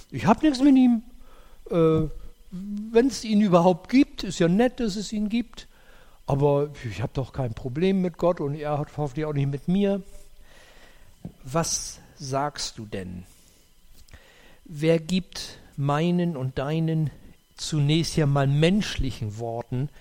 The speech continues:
eine höhere göttliche Autorität? Wer bestätigt das? Beglaubigt das, was wir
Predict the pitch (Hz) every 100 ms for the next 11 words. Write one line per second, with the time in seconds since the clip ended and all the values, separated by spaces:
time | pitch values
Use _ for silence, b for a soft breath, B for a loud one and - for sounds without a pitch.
0 | B B B B B - 151 143 123 147
1 | 180 185 175 165 147 156 156 - 139 -
2 | 143 139 143 - 139 135 - 139 113 143
3 | 131 147 - - 202 226 - 101 - -
4 | - - - B B B B - 147 160
5 | 170 202 196 - - 90 87 - - b
6 | b b b b - 117 110 - 101 92
7 | 87